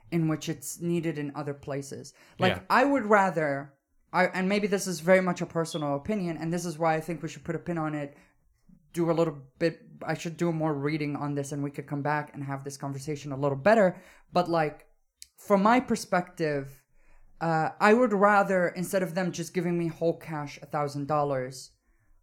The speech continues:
Speaker 1: I get free tuition to my university.
Speaker 2: Yeah, free tuition or universal health care, things
Speaker 1: Exactly.
Speaker 2: like
Speaker 1: But
Speaker 2: that.
Speaker 1: if then, uh, Yang gets into the presidency and he is like, "Well, we have to pick between the U B I and
Speaker 2: Yeah,
Speaker 1: free-,"
Speaker 2: I, I definitely agree that, like,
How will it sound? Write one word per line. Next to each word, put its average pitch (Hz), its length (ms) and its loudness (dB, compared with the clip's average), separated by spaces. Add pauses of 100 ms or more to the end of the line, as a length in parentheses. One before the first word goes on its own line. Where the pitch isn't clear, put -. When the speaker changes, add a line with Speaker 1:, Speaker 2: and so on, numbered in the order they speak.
(100)
Speaker 1:
I 151 180 0
get 143 300 -4
free 147 180 -6
tuition 131 640 -12
to 139 100 -12
my 127 140 -8
university. 127 400 -8
Speaker 2:
Yeah, 113 160 6
free 120 220 -2
tuition 107 460 -6
or 95 120 -2
universal 95 560 -4
health 87 320 -8
care, 87 340 -10
things 185 100 -6
Speaker 1:
Exactly. 160 360 -2
Speaker 2:
like 175 100 -6
Speaker 1:
But 196 100 6
Speaker 2:
that. 190 100 2
Speaker 1:
if 170 120 -8
then, 220 380 2
uh, 185 220 -2 (200)
Yang 220 300 0
gets 220 240 0
into 208 180 -4
the 175 80 -2
presidency 139 920 -4 (480)
and 147 380 -4
he 180 200 -2
is 165 180 -2
like, 151 560 0 (320)
"Well, 156 120 -2
we 170 180 0
have 175 260 -4
to 180 100 -4
pick 165 260 -4
between 151 340 -4
the 143 100 -4
U 147 120 -2
B 139 200 -2
I 131 400 -2 (400)
and 135 280 -4
Speaker 2:
Yeah, 120 300 6 (140)
Speaker 1:
free-," 160 140 -4 (140)
Speaker 2:
I, 123 120 2
I - 20 2
definitely 127 500 0
agree 104 300 -2
that, 98 240 -4
like, 92 320 -4